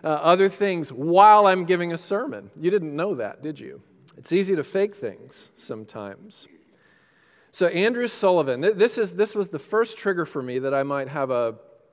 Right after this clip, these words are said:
a, a, a significant problem. Andrew Sullivan, who's a prolific blogger, um, you know, lived the good part of his life online.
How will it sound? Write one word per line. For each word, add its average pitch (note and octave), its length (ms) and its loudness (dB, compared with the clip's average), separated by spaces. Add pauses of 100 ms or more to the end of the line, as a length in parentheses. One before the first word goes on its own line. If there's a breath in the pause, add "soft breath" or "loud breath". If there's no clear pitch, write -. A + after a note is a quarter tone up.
(240)
a, C#3+ 80 -4
a, C#3+ 380 -8
a E3 60 -10
significant E3+ 580 -8
problem. B2+ 520 -6
Andrew F3+ 280 -4
Sullivan, D#3+ 480 -2
who's C#3+ 180 -8
a B2 220 -4 (580 loud breath)
prolific D#3+ 480 0
blogger, D#3 800 2
um, C3 480 -6
you C3+ 80 -10
know, C3 80 -6
lived D#3+ 480 0 (380)
the C#3+ 100 -6
good D#3+ 240 -4
part D#3 240 0
of D3 80 -2
his C3+ 160 -4
life C#3+ 460 -2 (340 loud breath)
online. C3+ 840 -6